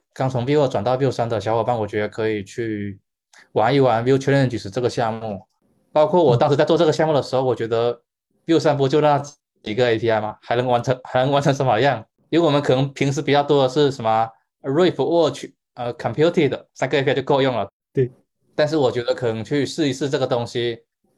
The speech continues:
Speaker 1: 还是能去补充一些知识。可能有一些A P I，其实在一些边界，也不，也不算边界吧，在一些场景中它还是有用的。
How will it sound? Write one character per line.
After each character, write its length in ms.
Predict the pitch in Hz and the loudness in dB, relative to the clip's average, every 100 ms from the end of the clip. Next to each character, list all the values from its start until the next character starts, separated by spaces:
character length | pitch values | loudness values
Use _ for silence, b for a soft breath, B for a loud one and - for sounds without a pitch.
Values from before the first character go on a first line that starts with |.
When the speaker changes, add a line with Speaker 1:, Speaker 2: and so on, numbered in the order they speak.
| _ | _
Speaker 1:
还 120 | - | -6
是 200 | 117 147 | -2 0
能 120 | 135 | 0
去 180 | 117 143 | 0 -2
补 180 | 135 110 | -2 -4
充 180 | 120 123 | -4 -2
一 20 | |
些 140 | 120 | -2
知 160 | 110 113 | -2 -6
识。 260 | 104 104 95 - _ _ _ | -6 -8 -8 -14 _ _ _
可 140 | 117 | -6
能 100 | 117 | -2
有 180 | 139 127 | 0 0
一 20 | |
些 160 | 135 127 | 0 0
A 40 | |
P 100 | 120 | 0
I， 80 | 127 | 0
其 100 | 120 | -2
实 140 | 123 | -4
在 180 | 113 135 | -2 -2
一 80 | 127 | -2
些 280 | - 117 113 | -2 -2 -2
边 260 | 131 117 | -2 -4
界， 360 | 117 135 120 - _ _ _ _ _ _ _ _ _ - | -4 -4 -4 -6 _ _ _ _ _ _ _ _ _ -6
也 160 | 131 | -2
不， 100 | 113 | 0
也 100 | - | 0
不 60 | 120 | 0
算 140 | 170 | 0
边 160 | 156 147 | 0 2
界 120 | 156 | 2
吧， 140 | 127 - b b | 0 -4 b b
在 120 | - 165 | -2 0
一 40 | |
些 80 | 151 | 2
场 200 | 131 123 | 0 -2
景 160 | 123 | -2
中 140 | 113 120 | 0 -2
它 80 | 120 | 0
还 100 | 113 | -2
是 120 | 131 | -2
有 100 | 98 | -4
用 220 | 110 | -4
的。 80 | 107 | -6